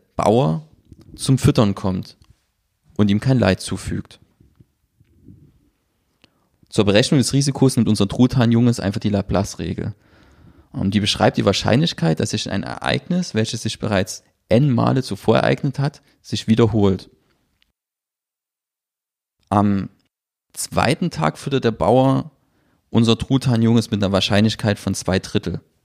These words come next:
Am fünfzigsten Tag mit einer Wahrscheinlichkeit von fünfzig einundfünfzigstel.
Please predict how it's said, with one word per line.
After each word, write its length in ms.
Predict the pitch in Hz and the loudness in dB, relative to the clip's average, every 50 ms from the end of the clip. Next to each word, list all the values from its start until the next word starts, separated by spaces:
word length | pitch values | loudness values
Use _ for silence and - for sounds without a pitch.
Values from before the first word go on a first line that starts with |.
| _ _ _ _ _ _ - - _ _ _ _ - | _ _ _ _ _ _ -20 -20 _ _ _ _ -6
Am 160 | - - 101 | -4 -4 -2
fünfzigsten 680 | - - 123 139 180 - - - 156 - - - 139 131 | 0 2 2 2 2 0 -4 -6 -4 -4 -4 -4 -4 -4
Tag 460 | - 131 127 135 135 131 - - - | -4 -4 -4 -4 -4 -4 -6 -6 -4
mit 140 | 117 107 107 | -2 0 0
einer 80 | 104 | 0
Wahrscheinlichkeit 580 | 98 101 - 110 107 113 117 - - 113 104 - | 0 0 0 0 0 0 0 0 0 -2 -2 0
von 140 | - 107 101 | -2 -4 -2
fünfzig 520 | - - 123 131 - - 120 - - - | 0 0 -2 -2 -2 -4 -6 -6 -2 0
einundfünfzigstel. 1000 | 107 107 113 120 - - 131 113 110 - - - 101 101 - - - - 64 - | 2 2 4 2 2 0 0 0 -2 -4 -8 -10 -8 -8 -10 -10 -12 -12 -12 -12